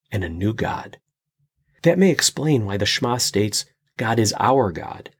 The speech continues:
before it states, "God is one." Like Abraham, it's on me to kickstart that relationship,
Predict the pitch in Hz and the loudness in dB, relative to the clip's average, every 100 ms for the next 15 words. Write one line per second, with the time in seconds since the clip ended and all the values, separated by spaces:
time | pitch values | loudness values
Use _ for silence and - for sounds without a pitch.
0 | _ _ _ - 120 - 165 - - - | _ _ _ 0 2 4 4 4 2 -2
1 | - - - - _ - 120 101 87 85 | -4 -6 -4 -4 _ -6 -2 0 0 -4
2 | 90 87 101 - _ _ _ _ _ _ | -4 -4 -6 -12 _ _ _ _ _ _
3 | _ _ - 123 120 - 139 143 90 78 | _ _ 0 2 2 2 2 2 0 -2
4 | 98 - _ _ _ 135 131 - 127 131 | -8 -14 _ _ _ 2 4 2 0 0
5 | 113 110 127 139 113 - _ - - - | 2 2 2 2 0 -10 _ 0 0 0
6 | - - 104 101 101 - 101 110 - - | 0 0 -2 -2 -4 -2 -2 0 0 -2
7 | - - | -6 -10